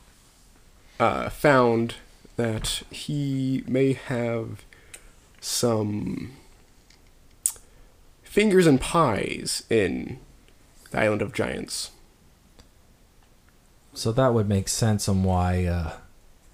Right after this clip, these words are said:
Speaker 2: the doppelgangers and all of this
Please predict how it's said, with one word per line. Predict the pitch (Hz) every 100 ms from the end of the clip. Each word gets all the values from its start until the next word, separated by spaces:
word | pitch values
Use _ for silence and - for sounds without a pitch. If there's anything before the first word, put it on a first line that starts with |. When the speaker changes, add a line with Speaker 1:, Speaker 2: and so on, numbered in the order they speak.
| - - - - - -
Speaker 2:
the | 90
doppelgangers | - 98 87 92 95 92 92 95 92 87 87
and | 73 78 - _ _ -
all | - 101
of | 98
this | 98 92 - - -